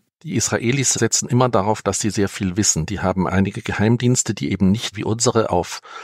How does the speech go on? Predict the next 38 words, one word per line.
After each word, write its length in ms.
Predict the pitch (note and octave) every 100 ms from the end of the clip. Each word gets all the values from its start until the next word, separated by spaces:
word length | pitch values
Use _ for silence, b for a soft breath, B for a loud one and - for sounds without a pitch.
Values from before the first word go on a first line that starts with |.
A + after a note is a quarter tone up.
| B B -
rechtsstaatliche 680 | G2+ F#2+ - F2+ - F2+
Mittel 320 | F#2 A#2+ C#3 -
nur 420 | A2+ A2 G#2 G2
allein 360 | F#2+ F2+ F#2+ G2
angewiesen 500 | G#2 G#2 G#2+ G2+ A2
sind, 200 | G#2 G2+
sondern 280 | G2 F#2 F#2+
die 260 | G2+ G#2+
machen 380 | G2 C#3+ G#2 -
umfassende 580 | - A2 - G#2+ A2 G2
Dinge 320 | F2+ G#2 D#2+ B B B B B
und 320 | - G2+ F#2 G2 -
wissen 360 | G#2 C3 B2+
sehr 180 | G#2+ A2
viel 200 | - C3
und 120 | A#2
wussten 260 | B2+ - A#2
auch 140 | -
diesmal, 400 | - C#3 - G2+
dass 140 | F2+ -
der 120 | -
Anschlag 340 | G2 - F2
kommen 300 | - F#2 F2
wird. 220 | D#2 D#2 - B B B B -
Ebenso 540 | D3 - B2+ C#3+ A#2+ G2+
wissen 180 | - G#2+
die 140 | G2+
Israelis 760 | - - - A2 A2+ A#2 - -
ganz 240 | G#2 G#2+
genau, 320 | - G2+ G2+ C3
woher 580 | - G#2+ A#2 A#2 B2 B2+
und 180 | A2+ -
wann 340 | G2 C3 A#2 -
die 80 |
Lieferungen 480 | G#2+ A#2 - G#2+ G#2
an 140 | F#2+ F#2+
Waffen 260 | G#2 G2+
kommen. 300 | F#2+ D#2 D#2